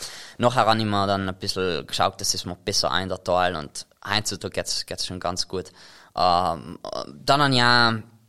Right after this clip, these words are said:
in, am angefangen, alle Texte Ohr zu lesen vom Blattl, ähm, bis mir dann eben gesagt worden ist, ja, äh, wenn du den Text nicht in der Hand heben musst,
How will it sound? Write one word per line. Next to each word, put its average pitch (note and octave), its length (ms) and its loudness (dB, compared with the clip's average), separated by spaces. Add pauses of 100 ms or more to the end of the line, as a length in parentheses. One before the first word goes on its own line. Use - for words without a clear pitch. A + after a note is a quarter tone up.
(420)
in, A2+ 140 0
am A2 220 0
angefangen, A2+ 420 0
alle G2 200 2
Texte G2 420 0
Ohr A#2+ 180 2
zu - 140 -4
lesen G#2+ 300 -2
vom F2+ 160 -8
Blattl, G#2 360 -6 (920)
ähm, F#2+ 400 4
bis - 180 0
mir G2+ 140 0
dann F#2 220 2
eben E2+ 220 -4
gesagt - 300 0
worden G2+ 240 2
ist, G2+ 380 8
ja, F#2 920 4 (100)
äh, - 40 -20
wenn G#2 160 -2
du G2 280 -2 (160)
den G2+ 80 -8
Text - 300 -2
nicht B2+ 220 2
in G2 60 -4
der F#2 120 0
Hand G2+ 180 0
heben G#2 180 -2
musst, A2 360 -4